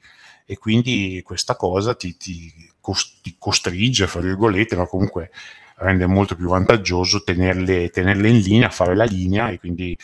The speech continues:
alla fine ci sono battaglie che assomigliano molto a quelle che storicamente sono avvenute. Sicuramente la battaglia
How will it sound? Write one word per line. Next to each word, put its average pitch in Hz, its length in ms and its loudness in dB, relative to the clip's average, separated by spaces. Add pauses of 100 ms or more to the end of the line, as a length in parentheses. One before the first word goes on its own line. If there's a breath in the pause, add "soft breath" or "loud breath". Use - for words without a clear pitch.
(520 loud breath)
alla 98 180 0
fine 113 260 2
ci - 120 -2
sono 90 220 0
battaglie 104 400 -2
che - 80 -8
assomigliano 90 600 0
molto 90 480 -2
a 82 60 -10
quelle 87 300 -8
che 90 400 -12 (200)
storicamente 85 680 -8
sono 87 200 -2
avvenute. 85 460 -6 (460 loud breath)
Sicuramente 101 640 2
la 110 60 2
battaglia 95 440 0